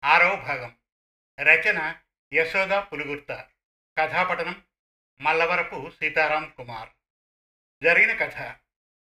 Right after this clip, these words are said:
సుప్రజ, మాధవి, నీరజ ఒకే ఆఫీసులో పనిచేస్తూ ఉంటారు.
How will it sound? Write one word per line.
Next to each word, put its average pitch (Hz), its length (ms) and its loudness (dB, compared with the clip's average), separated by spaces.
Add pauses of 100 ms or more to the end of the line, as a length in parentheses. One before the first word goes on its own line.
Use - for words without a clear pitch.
(300)
సుప్రజ, 214 380 0 (200)
మాధవి, 170 440 2
నీరజ 156 600 0 (460)
ఒకే 214 280 0
ఆఫీసులో 160 520 -2
పనిచేస్తూ 147 600 -10
ఉంటారు. 123 400 -12